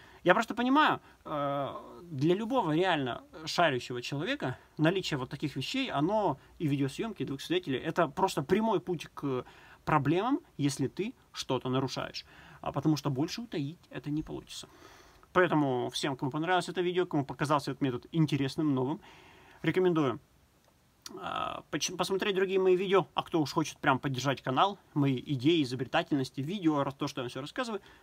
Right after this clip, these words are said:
номер карты в описании, вот он. О-хо-хо, смотрите, я щас, знаете, куда смотрю? Все на ботинки смотрю. Но кажется, как,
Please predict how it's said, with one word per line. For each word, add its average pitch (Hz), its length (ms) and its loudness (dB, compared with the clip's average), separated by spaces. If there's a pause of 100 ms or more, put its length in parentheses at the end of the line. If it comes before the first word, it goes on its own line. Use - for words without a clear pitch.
номер 226 300 0
карты 170 260 0
в 143 40 0
описании, 131 380 0
вот 131 160 -2
он. 120 120 -8 (100)
О-хо-хо, 294 840 6
смотрите, 165 400 0
я 165 100 2
щас, 165 140 -2
знаете, 294 180 0
куда 196 140 0
смотрю? 151 240 -2
Все 175 140 2
на 160 120 6
ботинки 147 560 2
смотрю. 143 400 -8 (320)
Но 151 140 4
кажется, 240 360 0
как, 135 220 -2